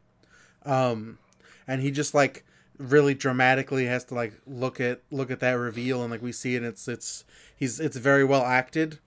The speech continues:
Um, looking at what that looked like without special effects, she's just got a bunch of, like, dumb, like, pins on her face 'cause it's, uh, like, uh,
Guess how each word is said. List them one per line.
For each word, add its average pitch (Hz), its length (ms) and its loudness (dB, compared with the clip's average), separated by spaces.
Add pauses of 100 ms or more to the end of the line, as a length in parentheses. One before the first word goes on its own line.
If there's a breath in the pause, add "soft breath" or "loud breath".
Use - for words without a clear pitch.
(540 soft breath)
Um, 127 480 2 (320 soft breath)
looking 180 420 2
at 147 380 2
what 143 240 0
that 143 180 4
looked 139 220 0
like 139 160 0
without 131 320 2
special 135 400 0
effects, 131 560 0 (320 soft breath)
she's 143 280 -2
just 151 200 -4
got 147 140 6
a 139 40 6
bunch 139 240 0
of, 147 60 2
like, 127 220 -2
dumb, 135 260 0
like, - 240 -4
pins 135 340 -2
on 151 140 2
her 160 80 0
face 165 360 0
'cause 127 200 -6
it's, 123 240 -6
uh, 117 360 0
like, 117 280 -10
uh, 113 460 -8